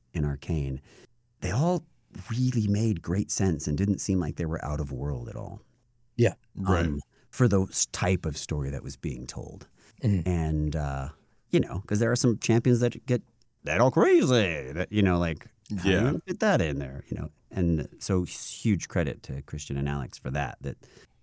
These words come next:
Speaker 1: you know, the smorgasbord they had on offer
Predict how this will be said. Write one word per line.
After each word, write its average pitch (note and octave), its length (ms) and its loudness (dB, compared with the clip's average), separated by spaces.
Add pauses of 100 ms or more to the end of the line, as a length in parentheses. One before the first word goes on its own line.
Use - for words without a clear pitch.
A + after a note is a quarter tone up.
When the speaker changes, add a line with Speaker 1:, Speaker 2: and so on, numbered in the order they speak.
(320)
Speaker 1:
you E2+ 60 0
know, D#2 120 2
the C2+ 120 -4
smorgasbord D#2+ 840 2
they C#2+ 120 -2
had C#2+ 200 -2
on C2+ 160 -2
offer B1 680 -6